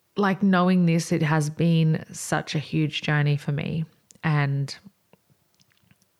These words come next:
oh, it's been a journey that has been just empowering and heartbreaking at the same time.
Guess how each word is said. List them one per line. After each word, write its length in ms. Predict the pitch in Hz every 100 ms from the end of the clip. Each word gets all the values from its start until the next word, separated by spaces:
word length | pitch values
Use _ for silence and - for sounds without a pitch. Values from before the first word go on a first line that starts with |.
| _ -
oh, 200 | 170 147 - - - - _ _ _ _
it's 200 | - 175
been 240 | - 175 165
a 60 |
journey 440 | 160 185 175 190 185
that 420 | 156 143 - - _ _ _ _ _ _ _ _ _ _
has 280 | - 180 156
been 580 | 151 160 156 151 147 143
just 600 | 151 143 - - - - - - - - - - _ _ _ -
empowering 720 | 190 180 175 180 190 190 156
and 100 | 160
heartbreaking 680 | 160 156 - 151 151 165 156
at 100 | -
the 80 |
same 300 | 156 175 170
time. 440 | 151 151 - 160